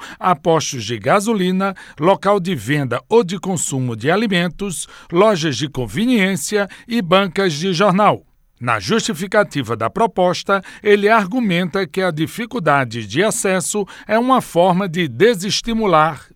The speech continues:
o consumo desses produtos. O senador entende que a presença de cigarros nesses lugares transmite a ideia de que o consumo faz parte do cotidiano das pessoas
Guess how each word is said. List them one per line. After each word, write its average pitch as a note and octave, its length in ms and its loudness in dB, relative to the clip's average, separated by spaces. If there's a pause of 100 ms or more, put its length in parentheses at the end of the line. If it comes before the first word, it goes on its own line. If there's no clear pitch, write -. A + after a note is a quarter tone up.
o G#3 120 0
consumo G3 600 2
desses F3+ 420 0
produtos. G#3 800 0 (340)
O F#3+ 60 -6
senador E3+ 500 2
entende F#3+ 540 -2
que - 100 -2
a A3 60 2
presença F3 560 -2
de C3+ 140 -6
cigarros D3+ 760 0 (240)
nesses D#3 460 0
lugares F#3+ 680 0 (240)
transmite G3+ 680 2
a G#3 120 2
ideia F3 420 4
de E3+ 160 -4
que F3+ 160 0
o A3+ 160 0
consumo F#3 720 -2 (220)
faz - 320 0
parte F#3 420 2
do F3+ 160 -2
cotidiano F#3+ 800 -2
das F3+ 240 -2
pessoas G3+ 680 0